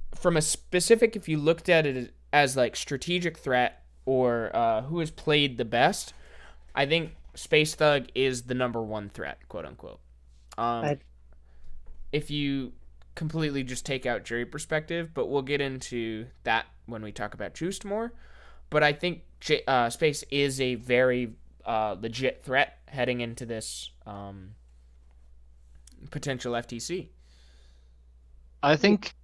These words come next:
Speaker 3: the only thing that really brings him down is the fact that he actually should have been out of the game already.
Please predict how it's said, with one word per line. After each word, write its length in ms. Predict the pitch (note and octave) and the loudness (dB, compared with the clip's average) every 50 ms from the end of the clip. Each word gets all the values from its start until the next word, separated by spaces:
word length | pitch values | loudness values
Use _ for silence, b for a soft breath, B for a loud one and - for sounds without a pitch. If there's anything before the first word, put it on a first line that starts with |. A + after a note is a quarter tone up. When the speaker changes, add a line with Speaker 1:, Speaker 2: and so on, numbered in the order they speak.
| - - - - - - - - - | -20 -20 -20 -20 -20 -20 -8 -2 0
Speaker 3:
the 120 | D3 C3 | 2 4
only 220 | C3 C#3+ C#3+ C#3+ | 4 4 4 4
thing 260 | C#3 - C#3+ C3+ C3+ C3 | 4 4 4 6 6 6
that 140 | B2 A2+ | 6 4
really 260 | - B2+ B2 A#2+ A#2+ A2+ | 4 4 4 6 4 4
brings 380 | G#2+ - A2 A2+ A#2+ B2 - | 4 4 4 4 4 4 4
him 160 | C3 A#2 A2+ | 4 4 4
down 500 | G#2+ G#2 G#2 A2+ A#2 A#2+ C#3+ D#3+ F3 F#3 - - - - - - - - - - - - | 4 6 6 8 8 8 6 6 4 0 -6 -14 -20 -20 -20 -20 -20 -20 -20 -4 2 6
is 340 | B2+ B2 A#2+ A#2+ A#2 A2 | 8 8 8 6 4 4
the 100 | A2+ A#2 | 2 2
fact 360 | A2 - B2 A#2+ B2 B2 - - | 4 6 8 8 8 8 6 6
that 140 | B2 A#2 | 4 6
he 220 | A#2 A#2 A#2 A#2+ - | 6 4 2 2 4
actually 580 | A2 G2+ A2 - - - - C#3 A#2+ A#2+ A#2 | 4 2 2 2 0 -2 0 2 4 4 4
should 260 | A2+ - - A2 G#2+ A2 | 2 2 2 2 4 4
have 220 | A2 G#2+ G#2+ A2 | 4 2 2 0
been 140 | - G#2+ A2 | -2 -2 0
out 180 | G2 G2+ G#2+ | 0 -2 -2
of 60 | A2 A2 | -4 -4
the 140 | A2+ G#2+ | -4 -4
game 320 | G2 G2 G2 G#2 G#2+ A#2 A2+ | -4 -4 -4 -4 -2 0 0
already. 460 | A2 A2 A2 A2+ A#2+ B2 C3+ D#3+ E3+ | 2 2 2 4 4 2 2 0 -2